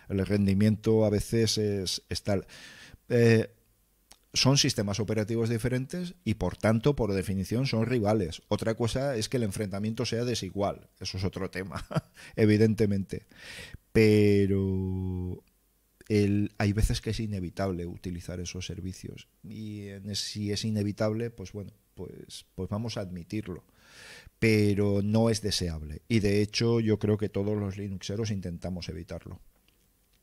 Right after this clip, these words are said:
Granaino Blos, yo sí he escuchado Advance y he descubierto un buen grupo.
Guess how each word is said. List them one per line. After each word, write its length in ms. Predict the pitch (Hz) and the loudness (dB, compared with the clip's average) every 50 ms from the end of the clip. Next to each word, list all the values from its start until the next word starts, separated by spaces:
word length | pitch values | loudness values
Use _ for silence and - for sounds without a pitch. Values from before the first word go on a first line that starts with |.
| _ _ _ _ _ | _ _ _ _ _
Granaino 560 | - 110 110 110 110 110 113 117 131 143 143 127 | -10 -4 -2 0 0 0 0 0 0 0 0 0
Blos, 180 | 113 107 101 | 0 0 -2
yo 160 | 101 120 139 | 0 0 0
sí 100 | 147 - | 0 0
he 40 | 175 | -2
escuchado 480 | 165 - 151 131 - 135 131 139 139 131 | -2 -2 -2 0 0 2 2 4 4 4
Advance 520 | 127 - - 107 113 117 127 151 147 - - | 4 4 2 2 2 2 2 0 -2 -6 -4
y 100 | - 113 | 0 0
he 60 | 117 | 0
descubierto 420 | 127 139 - 135 127 127 123 - 147 | 0 0 0 0 0 0 2 0 0
un 80 | 139 | 2
buen 180 | 131 131 127 117 | 2 2 2 2
grupo. 420 | 110 123 135 131 - 101 87 - | 2 2 2 0 0 -6 -10 -10